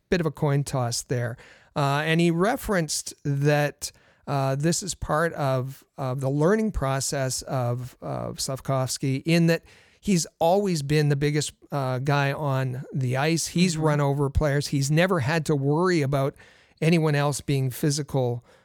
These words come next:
Speaker 1: uh, with him. Um, so, uh, this is, this is something in, in, uh, adapting to the North American game, adapting to the pro game.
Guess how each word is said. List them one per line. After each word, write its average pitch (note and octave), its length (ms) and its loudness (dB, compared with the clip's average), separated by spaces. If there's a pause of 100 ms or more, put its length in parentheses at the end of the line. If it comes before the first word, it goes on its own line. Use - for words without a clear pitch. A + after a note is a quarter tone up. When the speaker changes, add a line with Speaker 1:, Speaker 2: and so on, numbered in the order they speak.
(200)
Speaker 1:
uh, A2+ 240 -6
with C3 260 -4
him. E3+ 500 0 (380)
Um, C#3 640 0 (140)
so, D#3 680 -2
uh, - 240 -10
this E3 360 -2
is, D#3+ 380 -4
this E3 260 -4
is D3+ 120 -4
something E3 720 -2
in, C#3+ 440 -2
in, C3 460 -2 (420)
uh, A#2 300 -6
adapting D3+ 720 -2
to D3 160 -6
the C3+ 80 -2
North C3+ 260 -2
American C3 480 -2
game, C3 400 -2
adapting D3 640 -2
to C3+ 300 -2
the B2+ 100 -4
pro G3+ 320 2
game. C3+ 420 0